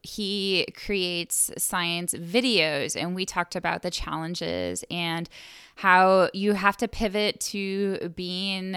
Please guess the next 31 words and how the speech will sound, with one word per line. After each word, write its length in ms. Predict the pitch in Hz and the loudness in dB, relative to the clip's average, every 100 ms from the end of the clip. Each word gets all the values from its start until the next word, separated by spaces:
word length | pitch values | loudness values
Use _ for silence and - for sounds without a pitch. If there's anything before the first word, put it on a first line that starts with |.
| 175 156 | -4 0
um, 420 | 165 165 165 - - | 0 0 -4 -8 -4
an 100 | 185 | 0
entrepreneur 720 | 180 196 - 196 185 269 320 | 0 -2 -4 -4 0 0 2
and 280 | 165 170 170 | 2 0 0
a 100 | 185 | -2
salesperson. 1000 | - 165 196 - 180 - - - 110 - - - - - _ | 0 0 0 -4 -6 -6 -6 -6 -6 -8 -12 -20 -20 -20 _
So 540 | - 220 220 214 214 214 | 4 6 8 8 6 4
we've 280 | 233 202 | 2 4
both 260 | 220 240 285 | 6 6 6
really 300 | 262 247 226 | 4 4 4
enjoyed 400 | 214 196 170 165 | 0 2 2 4
it, 260 | 156 143 - | 4 4 2
but 140 | 185 | 2
like 160 | 185 190 | 2 2
I 80 | |
said, 220 | 185 202 175 | 0 4 4
it's 260 | 185 - | 2 -2
taken 340 | - 220 277 254 | -2 -2 0 0
us 160 | 226 | 0
a 80 | 214 | -2
while 420 | 180 170 175 175 | 2 4 4 0
to, 160 | - 185 | -2 -4
like, 200 | 160 165 | -4 -4
try 220 | - 170 | -4 -2
to 120 | 170 | -2
navigate 600 | 180 160 175 190 170 170 | 0 2 2 2 -2 -2
this 240 | 175 175 - | -4 -4 -6
field 480 | 170 156 151 156 - | -4 -2 0 -2 -2
and 500 | 160 156 165 160 - | -2 -2 -4 -6 -8
to 140 | 180 | -10
figure 480 | - 180 175 190 | -10 -10 -6 -6